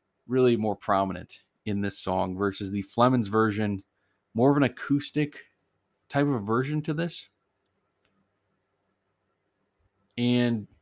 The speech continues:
you know, a little bit more of a modern sound. Definitely not electronic sounding, but that sort of acoustic sound is pretty popular.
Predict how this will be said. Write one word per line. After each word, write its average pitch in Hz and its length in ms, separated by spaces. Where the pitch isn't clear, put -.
you 127 100
know, 117 160
a - 20
little 113 380
bit 156 120
more 139 260
of 120 100
a 110 100
modern 104 840
sound. 82 520
Definitely 113 260
not 104 280
electronic 107 720
sounding, 92 400
but 92 240
that 107 160
sort 110 180
of 95 80
acoustic 95 500
sound 95 300
is 87 100
pretty 95 180
popular. 92 600